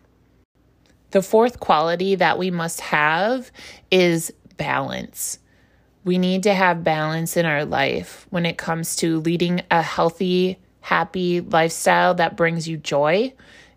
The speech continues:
and actually living life, not depriving yourself of experiences. And I myself know this from my experience in the past when I had been super, super strict with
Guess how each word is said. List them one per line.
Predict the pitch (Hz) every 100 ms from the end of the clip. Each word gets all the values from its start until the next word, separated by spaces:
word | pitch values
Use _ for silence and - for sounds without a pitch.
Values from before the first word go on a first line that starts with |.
| _
and | 180 175
actually | 170 165 - 185 165
living | 156 156 156 151 151
life, | 139 147 - - - _ - _
not | - 160 156
depriving | 175 170 - 160 165 170
yourself | 165 160 - 160 151
of | 160 151
experiences. | 151 - - 160 160 156 151 156 - 69 73 - - - - -
And | - 180 170 170 170
I | - 175 180
myself | 175 170 - 165 160 160 -
know | 180 175 175 170 170
this | 165 156 156 190 - -
from | - - 185 170 170
my | 170 156
experience | 147 160 - - 160 147 147 156 -
in | 151
the |
past | 139 - 127 170 214 -
when | 180 160 147 147 - - - -
I | 175
had | 175 170
been | 170 165
super, | 165 - 262 254 214 170
super | - 196 180 156
strict | - - 165 160 - - -
with | 165 156 156 -